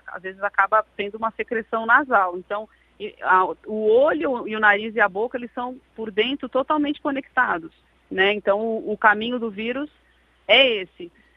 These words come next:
É, o que a gente sabe também é que, dependendo da carga viral, é, que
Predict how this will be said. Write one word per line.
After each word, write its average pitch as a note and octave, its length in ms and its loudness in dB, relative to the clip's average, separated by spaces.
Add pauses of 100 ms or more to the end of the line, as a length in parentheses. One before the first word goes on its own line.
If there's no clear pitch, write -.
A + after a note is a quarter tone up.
(120)
É, G3+ 460 2
o G#3+ 80 -6
que - 120 -8
a A#3+ 60 -4
gente A#3+ 280 -12
sabe A#3 280 -4
também A3+ 380 -10
é B3 40 -12
que, A#3+ 120 -14
dependendo A3 520 -6
da A#3+ 120 6
carga F#3+ 400 4
viral, F#3+ 720 -2
é, - 260 -10 (100)
que F#3 120 -18